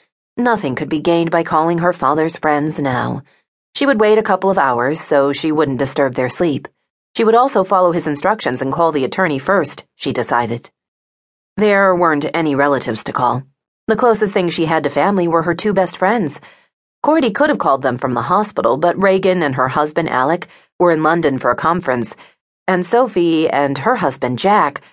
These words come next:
were on their honeymoon somewhere in Bermuda. Reagan and Sophie loved her father almost as much as she did,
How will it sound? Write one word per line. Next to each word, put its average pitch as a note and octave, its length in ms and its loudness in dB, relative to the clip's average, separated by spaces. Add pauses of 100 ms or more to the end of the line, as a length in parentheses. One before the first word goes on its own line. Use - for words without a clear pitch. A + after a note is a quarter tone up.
(360)
were D3+ 400 2
on E3 200 0
their E3+ 160 2
honeymoon F3 480 0
somewhere F3+ 340 0
in F3+ 100 0
Bermuda. D3 560 0 (520)
Reagan G3+ 340 2
and D3+ 160 -2
Sophie D#3 300 -2
loved C#3 320 -2
her C3+ 140 0
father D3+ 420 0
almost F3 340 0
as D#3+ 80 -2
much E3 220 -2
as C#3 80 -4
she G3 200 -4
did, D3 240 0